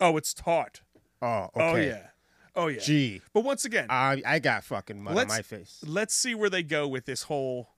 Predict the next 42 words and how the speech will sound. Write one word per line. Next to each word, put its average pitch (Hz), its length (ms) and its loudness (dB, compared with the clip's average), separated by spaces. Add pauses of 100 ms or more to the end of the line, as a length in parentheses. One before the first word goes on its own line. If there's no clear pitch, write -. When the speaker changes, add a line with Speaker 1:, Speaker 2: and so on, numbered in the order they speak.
(120)
Speaker 1:
where 139 320 -2
does 127 160 -6
white, 120 300 -4
you 120 160 -8
know, 110 80 -8
where 127 300 -2
does 123 200 -8
white 113 240 -8
come 107 200 -14
from 92 240 -18
shit? - 220 -12
Speaker 2:
Where 196 320 -8 (140)
does 415 160 -8
whitey 175 280 -8
go? 143 60 -6
Speaker 1:
Where 247 300 4
does 285 220 -2
whitey 247 320 -2
go? 139 100 0
Hey, 185 140 2
let's 226 200 2
see 277 100 -2
what 262 80 -4
this 226 160 0
little 214 160 2
girl's 180 220 0
answer 156 360 -2
is. - 120 -12
Speaker 2:
Let's 143 160 -2
Speaker 1:
Ready? - 20 -4
Speaker 2:
go. 196 120 -2 (1300)
Speaker 1:
Um, 226 840 -8 (1040)
no 220 200 -6
idea. 196 500 -8
Speaker 2:
No. 151 420 -12
Speaker 1:
What 190 180 -6
did 202 80 -8
mommy 202 240 -6
tell 185 160 -10
me 170 100 -8
to 170 80 -8
say? 170 320 -10